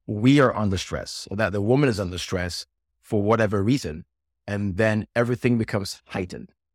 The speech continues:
And when that happens, a lot of resources are deployed to help with that. And one of the things, um,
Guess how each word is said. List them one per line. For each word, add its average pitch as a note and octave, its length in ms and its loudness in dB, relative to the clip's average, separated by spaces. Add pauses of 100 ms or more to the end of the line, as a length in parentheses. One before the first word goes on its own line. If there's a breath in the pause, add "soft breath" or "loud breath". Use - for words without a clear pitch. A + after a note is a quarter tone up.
(140)
And G2+ 140 -6
when A2 160 0
that A2+ 160 0
happens, A2+ 420 -2
a G#2+ 60 0
lot G#2+ 200 2
of G2 120 -8 (400)
resources G#2+ 500 -2
are G#2 60 -2
deployed G#2 540 2
to G#2+ 100 -4
help B2 320 2
with F2 100 -8
that. C2 180 -6 (440)
And G#2 240 0
one A#2+ 120 2
of C3 60 2
the A#2+ 80 0
things, A#2 560 0
um, G2+ 400 -4